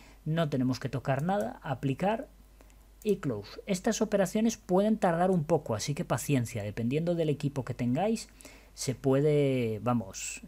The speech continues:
<laughs> ralentizar mucho, ¿vale? Incluso llegar al bloqueo, ya os lo, ya os lo aviso. Vale, una vez que nosotros tenemos esto,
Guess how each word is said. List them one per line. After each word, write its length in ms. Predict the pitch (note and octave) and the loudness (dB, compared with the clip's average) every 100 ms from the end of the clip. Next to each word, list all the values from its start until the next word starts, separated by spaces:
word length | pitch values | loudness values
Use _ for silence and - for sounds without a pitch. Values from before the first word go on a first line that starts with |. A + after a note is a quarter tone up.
| - - E3 | -10 -6 -4
<laughs> 220 | C3 A2 | -4 -4
ralentizar 720 | A2+ A2+ A#2+ A#2+ A#2 A#2+ C3+ | -6 -4 -2 -2 0 2 2
mucho, 380 | A2 G2 - - | 2 -4 -10 -8
¿vale? 280 | C3+ D#3+ G3 | -6 -4 -4
Incluso 480 | F3 B2 C#3+ - B2 | -2 -2 -2 0 0
llegar 340 | A#2+ B2+ D3 | 2 4 4
al 140 | E3 C3 | 4 4
bloqueo, 580 | A#2+ A2+ F3+ G#3 G#2 - | 2 2 0 -2 -4 -6
ya 160 | B2+ | -4
os 100 | B2+ | -2
lo, 320 | B2+ A#2+ A#2+ - | -2 -2 -4 -2
ya 120 | C#3+ | -2
os 80 | B2+ | 0
lo 80 | B2 | -2
aviso. 380 | G#2+ F#2+ - - - - - - - - - - - - - - - | -2 -8 -12 -14 -20 -20 -20 -20 -20 -20 -20 -20 -20 -10 -6 -6 -2
Vale, 220 | D3 C#3 | 0 0
una 160 | C#3 E3+ | 0 0
vez 140 | F3 | -2
que 100 | E3 | -4
nosotros 400 | D#3+ C#3+ C#3+ B2 | -6 -4 -4 -6
tenemos 400 | - A#2+ A#2 A#2 | -4 -2 -2 -2
esto, 320 | F3+ - F3+ | -4 -4 -8